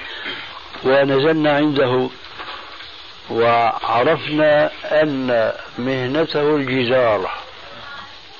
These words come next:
وأن عنده يعني مجزرة على الطريقة الإسلامية، وذهبنا وتفرجنا.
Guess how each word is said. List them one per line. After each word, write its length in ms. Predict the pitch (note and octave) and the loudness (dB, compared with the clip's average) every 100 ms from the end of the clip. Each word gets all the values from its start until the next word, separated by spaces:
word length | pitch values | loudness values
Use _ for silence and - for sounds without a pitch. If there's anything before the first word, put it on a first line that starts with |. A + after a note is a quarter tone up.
| - - - - - | -14 -12 -12 -14 -6
وأن 400 | A#2 C#3 D#3+ C#3+ | 0 2 2 2
عنده 760 | C3 C#3+ D#3 C#3 B2 B2 A#2 A2+ - - - - - - - | 0 0 0 0 2 2 0 -2 -8 -16 -16 -14 -14 -12 -2
يعني 360 | A#2+ B2 B2 B2 | 0 0 0 2
مجزرة 760 | D3 C#3 A2 C3 B2 B2+ B2+ | 2 0 2 2 4 4 2
على 360 | B2+ B2+ A#2+ C#3 | 0 -6 -4 -4
الطريقة 460 | - C#3 D3 C#3 | -2 -2 -2 -2
الإسلامية، 640 | C3+ A2 - A2 G2+ F2+ D2+ - - - - - - - - - - - - - - | -4 -6 -4 -4 -4 -8 -10 -14 -18 -20 -20 -18 -18 -18 -18 -18 -18 -18 -16 -18 -10
وذهبنا 600 | C3 C#3 D3 E3 E3+ E3+ | -2 0 2 2 2 0
وتفرجنا. 640 | E3+ - D3+ D3+ B2 G#2 | 0 0 2 2 2 -2